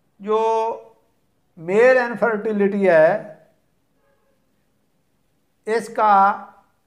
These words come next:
होम्योपैथिक में कामयाब इलाज है। मैंने कई मरीजों का इलाज किया है,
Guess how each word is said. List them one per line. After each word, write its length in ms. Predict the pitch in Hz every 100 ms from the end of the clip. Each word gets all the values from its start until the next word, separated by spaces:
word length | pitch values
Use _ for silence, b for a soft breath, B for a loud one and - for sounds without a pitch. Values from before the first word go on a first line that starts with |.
| _ _ 120
होम्योपैथिक 640 | 156 208 226 226 220 208
में 220 | 214 214 214
कामयाब 540 | 214 214 202 196 202
इलाज 340 | 214 185 180
है। 540 | 220 180 170 - - - _ _ _ _ _ _ _ _ _ _ _ _ _ _ _ _ _ _ _ _ -
मैंने 280 | 165 220 240
कई 240 | 247 254
मरीजों 360 | 262 247 247 233
का 160 | 226
इलाज 420 | 220 202 196 190 -
किया 220 | 185 175
है, 460 | 165 196 196 -